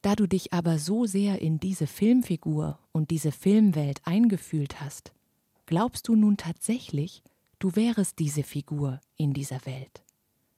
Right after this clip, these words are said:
Du würdest die Gedanken denken und die Gefühle fühlen, welche diese Figur denkt beziehungsweise fühlt. Ist das nicht zum Lachen?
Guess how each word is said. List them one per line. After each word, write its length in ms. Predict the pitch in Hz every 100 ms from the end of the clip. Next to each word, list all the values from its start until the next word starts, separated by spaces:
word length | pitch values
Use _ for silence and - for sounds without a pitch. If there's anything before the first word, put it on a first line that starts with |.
| _ _ _ _ _ _ _
Du 180 | - 143
würdest 340 | 180 196 -
die 80 | 175
Gedanken 580 | 180 - 180 233 214 170
denken 480 | 143 135 135 156 156 _ _ _ _ _ _
und 240 | 226 254 240
die 80 |
Gefühle 460 | 196 180 - 269 220
fühlen, 640 | - 185 180 160 143 135 - _ _ _ _ _
welche 280 | 156 - 147
diese 260 | 139 139
Figur 500 | 139 - - 165 165 147
denkt 600 | 147 143 139 - - - _ _ _
beziehungsweise 680 | - - 147 139 - 131 143
fühlt. 520 | - 160 143 143 - _ _ _ _ _ _ _ _ _ _ _ _ _ _ _ _ _ _ -
Ist 180 | 160
das 180 | 202 -
nicht 280 | 226 220 -
zum 180 | 165 156
Lachen? 400 | 139 - 208